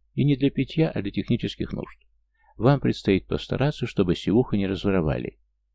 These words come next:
А что же? Предводитель насладился паузой и произнес: «Самолеты». Лерн-генералы стали недоуменно переглядываться между собой.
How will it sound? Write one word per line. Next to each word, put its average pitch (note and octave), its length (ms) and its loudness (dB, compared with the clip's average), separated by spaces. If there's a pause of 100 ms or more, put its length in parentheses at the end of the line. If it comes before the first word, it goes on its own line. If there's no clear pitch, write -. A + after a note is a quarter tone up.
(160)
А D2 120 -4
что D#2 300 0
же? A#2+ 240 -2 (640)
Предводитель F#2 460 2
насладился D#2 500 -2
паузой D3 440 0
и - 80 -2
произнес: F#2 600 -4 (420)
«Самолеты». - 680 -2 (1080)
Лерн-генералы A2 840 4
стали A2 300 2
недоуменно G2+ 560 2
переглядываться F#2+ 760 0
между E2+ 260 0
собой. C2 520 -2